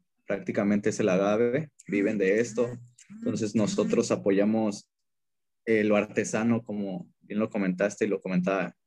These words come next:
hace rato, y nada como que industrializado, ¿no? Y simplemente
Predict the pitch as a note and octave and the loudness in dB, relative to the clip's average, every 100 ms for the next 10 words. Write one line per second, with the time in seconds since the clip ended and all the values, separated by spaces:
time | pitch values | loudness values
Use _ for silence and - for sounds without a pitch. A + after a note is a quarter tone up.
0 | - G2+ G#2+ G2+ G#2+ - C#3+ - _ _ | -6 -4 -2 0 0 -2 -10 -12 _ _
1 | _ _ _ _ _ _ _ - B2+ A#2 | _ _ _ _ _ _ _ 2 6 8
2 | A2+ A2 F2 F2+ A#2 A#2 B2 A#2+ C3 A#2 | 8 6 4 4 6 6 6 4 4 4
3 | A2+ - G#2 G#2 G2+ - G#2+ G2+ F#2+ A#2 | 2 0 -2 0 -4 -2 -2 -2 -2 -2
4 | A2 G2 G#2 A#2+ A2 F#2 F2+ G#2+ G#2 A2 | -2 -2 -4 -2 -2 -4 -8 -8 -4 -2
5 | A2 A2 A2+ G2+ F2+ | 0 0 2 2 2